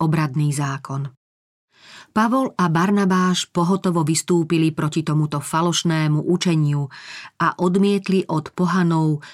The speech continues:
vyžadovať obriezku. Naproti tomu mnohí veriaci Židia v Antiochii súhlasili so stanoviskom bratov,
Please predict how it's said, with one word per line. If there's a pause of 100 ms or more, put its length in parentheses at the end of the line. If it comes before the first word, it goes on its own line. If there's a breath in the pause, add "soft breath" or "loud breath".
(120 loud breath)
vyžadovať
obriezku. (1040 loud breath)
Naproti
tomu
mnohí
veriaci
Židia
v
Antiochii (240 loud breath)
súhlasili
so
stanoviskom
bratov,